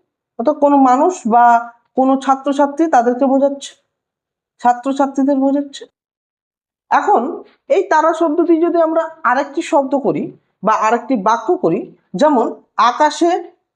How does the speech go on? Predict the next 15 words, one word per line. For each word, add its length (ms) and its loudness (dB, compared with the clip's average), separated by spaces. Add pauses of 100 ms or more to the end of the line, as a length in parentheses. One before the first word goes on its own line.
(1900)
তারা 600 4 (1000)
জ্বলছে।" 680 0 (2250)
এখন 280 2
দেখো 460 0 (440)
এই 160 4
শব্দটা 600 2
কিন্তু 280 0
একই, 360 -2 (240)
এখানেও 420 2
তারা 260 4
ছিল, 220 2 (140)
এখানেও 400 2
তারা 260 2
ছিল, 260 -14 (420)
কিন্তু 420 4